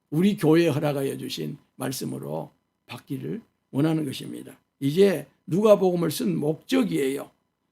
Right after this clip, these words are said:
자, 사 절, 사 절 한번 봤습니다. 그리고 우리는 이 목적을 깊이 새기고 일, 이월 달 두 달 동안,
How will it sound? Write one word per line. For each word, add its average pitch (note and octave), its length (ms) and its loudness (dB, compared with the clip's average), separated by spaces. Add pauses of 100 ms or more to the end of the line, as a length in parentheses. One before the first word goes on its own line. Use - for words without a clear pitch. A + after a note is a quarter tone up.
자, C3+ 340 -4 (200)
사 F#3+ 300 2
절, F#3+ 320 6 (880)
사 D#3 200 -4
절 D#3+ 180 -2
한번 C#3+ 340 -6 (320)
봤습니다. C#3 500 -12 (100)
그리고 F#3 240 4
우리는 G3+ 340 4
이 A3 140 4
목적을 B3 680 2 (840)
깊이 C#4+ 300 6
새기고 F#3 680 2 (320)
일, E3 200 0
이월 E3 280 4
달 D3 180 -2
두 D#3 160 -6
달 D3 200 -2
동안, D#3 460 -8